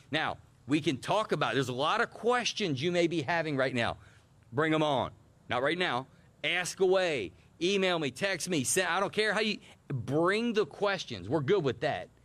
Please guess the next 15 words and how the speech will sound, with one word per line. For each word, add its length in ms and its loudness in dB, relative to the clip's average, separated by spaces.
Today, 400 2
I 80 2
wanna 240 0
send 280 -2
out 160 0
a 40 -4
call. 460 -4
I 60 -2
wanna 180 4
send 280 0
out 160 -2
an 120 2
appeal 480 -2
to 100 -10
you, 300 -4